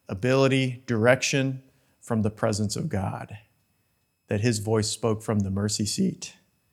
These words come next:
You know, and actually the Israelites,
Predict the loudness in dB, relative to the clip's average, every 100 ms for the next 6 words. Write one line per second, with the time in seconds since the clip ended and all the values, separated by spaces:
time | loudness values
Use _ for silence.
0 | _ _ _ _ _ _ 2 4 4 2
1 | 0 0 2 4 4 2 6 6 6 6
2 | 6 6 2 -4